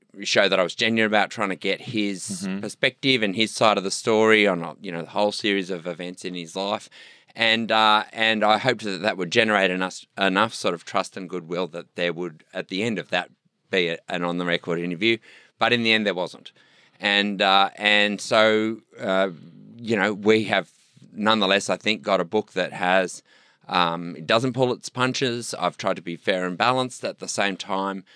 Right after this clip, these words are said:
Speaker 1: Uh, at the same time, I think it does represent, um, his thinking, as, you know, to the best of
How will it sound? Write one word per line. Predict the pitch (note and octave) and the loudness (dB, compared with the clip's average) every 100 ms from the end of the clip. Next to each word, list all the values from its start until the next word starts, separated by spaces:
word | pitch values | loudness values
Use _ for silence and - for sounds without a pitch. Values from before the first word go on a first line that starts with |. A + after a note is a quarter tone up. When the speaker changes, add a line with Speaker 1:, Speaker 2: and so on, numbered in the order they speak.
| _ _ _ | _ _ _
Speaker 1:
Uh, | F#2+ F#2+ F2+ F#2 - | 0 2 4 0 -6
at | - F#2+ | -10 -8
the | F2+ | -8
same | - G2 F2+ | -6 -6 -6
time, | F#2+ F2 | -8 -8
I | D#2+ | -8
think | G2 F2 | -10 -10
it | - | 0
does | F#2+ F#2 F2 - - | 2 2 0 -10 -12
represent, | E2 F2 - E2+ F2 E2+ E2+ _ _ _ _ - | -6 -6 -4 -8 -6 -8 -10 _ _ _ _ -6
um, | E2+ F2 E2 D#2+ D#2 | 0 2 0 -4 -12
his | - F#2+ E2+ | -12 -10 -10
thinking, | - E2+ D2 D2 C#2+ | -10 -12 -10 -14 -14
as, | E2 - - | -18 -18 -14
you | E2+ | -10
know, | F2 | -10
to | - | -10
the | D#2+ | -8
best | F2 D#2+ - | -6 -6 -10
of | D2+ | -18